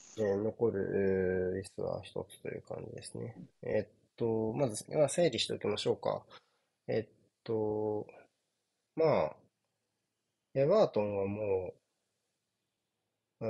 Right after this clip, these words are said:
ん、勝てば、もう何もできることはないですね。グディソンパークが勝って勝利を挙げてしまえば、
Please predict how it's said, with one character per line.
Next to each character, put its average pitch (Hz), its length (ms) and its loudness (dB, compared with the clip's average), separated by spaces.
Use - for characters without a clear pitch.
ん、 - 20 -8
勝 - 180 -2
て 123 140 2
ば、 190 320 4
も 104 140 -4
う 95 40 -4
何 107 160 0
も 104 100 -2
で 110 100 0
き 131 100 0
る 113 80 2
こ 98 80 -4
と - 80 -6
は - 60 -6
な - 80 -8
い - 20 -10
で - 60 -16
す - 100 -10
ね。 156 120 -4
グ 117 80 -6
デ 107 100 -10
ィ - 40 -10
ソ 113 120 -8
ン 107 60 -8
パ 107 180 0
ー 101 40 -4
ク 107 140 -6
が - 40 -4
勝 - 180 -12
っ - 120 -20
て 117 300 0
勝 131 200 -2
利 107 80 0
を 98 40 2
挙 107 140 -2
げ - 0 -
て 117 100 -8
し - 120 -2
ま 139 100 2
え 131 80 0
ば、 156 360 0